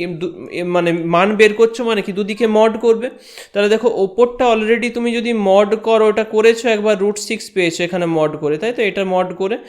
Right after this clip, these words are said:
তাহলে আই ক্যাপ মাইনাস টু জে ক্যাপ প্লাস কে ক্যাপের মড divided by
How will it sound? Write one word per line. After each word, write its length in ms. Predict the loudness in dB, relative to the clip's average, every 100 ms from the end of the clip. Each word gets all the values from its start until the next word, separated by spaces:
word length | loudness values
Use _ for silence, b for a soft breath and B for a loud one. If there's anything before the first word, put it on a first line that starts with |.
| B B
তাহলে 160 | -4 0
আই 240 | 4 4
ক্যাপ 260 | 4 2 0
মাইনাস 400 | 2 0 2 -2
টু 140 | -4 -8
জে 180 | -2 -2
ক্যাপ 200 | 0 -2 -2
প্লাস 240 | 0 0 0 -6
কে 120 | -4
ক্যাপের 400 | -2 -2 0 0
মড 340 | 0 4 4 4 0
divided 400 | -2 2 2 2 0
by 80 | 0